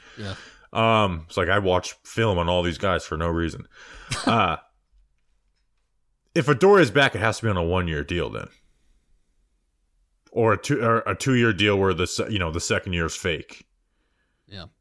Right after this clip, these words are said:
Speaker 2: Like, I, I'm not investing. One, he had a bad year this year, right?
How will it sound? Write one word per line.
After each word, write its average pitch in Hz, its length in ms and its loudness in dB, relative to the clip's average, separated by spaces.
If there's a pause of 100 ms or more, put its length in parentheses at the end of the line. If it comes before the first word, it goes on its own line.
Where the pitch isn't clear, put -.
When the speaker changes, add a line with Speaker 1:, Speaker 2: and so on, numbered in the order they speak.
(120)
Speaker 2:
Like, 110 340 2
I, - 20 0
I'm 135 200 2
not 127 160 2
investing. 107 680 -2
One, 135 220 2
he 120 260 0
had 113 160 2
a 120 60 2
bad 110 340 2
year 92 180 0
this 82 280 -4
year, 87 180 -2
right? 98 320 0